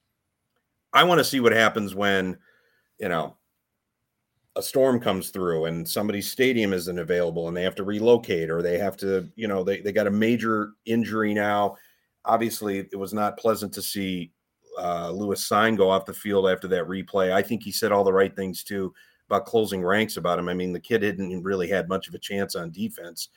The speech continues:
but his career now is in jeopardy. And I think he showed the right amount of empathy there as well to basically say he's, we're gonna put our arms around him collectively and make sure he gets through this. I mean, that's an important thing to say too. And I think those things,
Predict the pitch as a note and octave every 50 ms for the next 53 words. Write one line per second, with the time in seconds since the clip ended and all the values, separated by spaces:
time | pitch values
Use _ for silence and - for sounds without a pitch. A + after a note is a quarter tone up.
0 | _ _ _ _ _ - - - - - G#2+ G2+ G#2+ A2 A2 G#2+ G2 F#2+ F#2+ F#2
1 | F2+ E2 E2+ E2+ E2 E2+ G2 G2 F#2+ - E2 D#2+ - E2 - _ _ _ _ _
2 | _ _ - F#2+ G2 G2 F#2+ G2+ G2 G2+ G#2+ G2 - - - A2 G2+ F2+ F#2 F#2
3 | F#2 F#2+ F#2 F2+ F#2 F2+ F2 F2 E2+ E2 G2 F#2 F#2 E2+ - - F2+ E2+ F2+ F2+
4 | F2+ F2 E2+ D#2+ F2+ F#2 G2 G2 G2+ F#2 F2+ F2 E2+ - - _ _ _ _ _
5 | _ _ _ _ _ _ _ _ _ - - - A2 G#2+ A#2 B2 B2 - C3+ -
6 | B2 A#2+ G#2+ - - B2+ A#2 A2+ G#2+ G2+ A2 A#2 A2+ G#2 - - - - - A#2+
7 | A2+ A2+ A2+ G#2 - - A#2+ A2 G#2+ G#2+ G#2 G#2 G#2 F#2+ G2 F#2+ G2 G2+ G2+ G2
8 | G2 G2 F2 - - F#2 G2+ G#2+ G#2+ G#2 F#2+ E2 F2+ F2+ F2 E2+ E2+ E2 - -
9 | F2 F2+ F#2 F#2+ F2 - - G2 F2+ E2+ D#2+ E2+ E2 - - - A2+ A#2 A2 F2+
10 | F2 F2 - G2 F#2 F#2 F#2 G2+ G#2+ - - A2+ A2 G#2+ G#2 G#2+ B2+ C3+ A2 B2+
11 | A#2+ C3+ C3+ C3 A#2+ A2+ - C3+ B2+ B2 B2+ - D3 D#3 D3+ C#3 C#3 C3+ - D3
12 | C#3 - D3 C#3+ C#3 - - D3+ D3 C#3 B2 - - -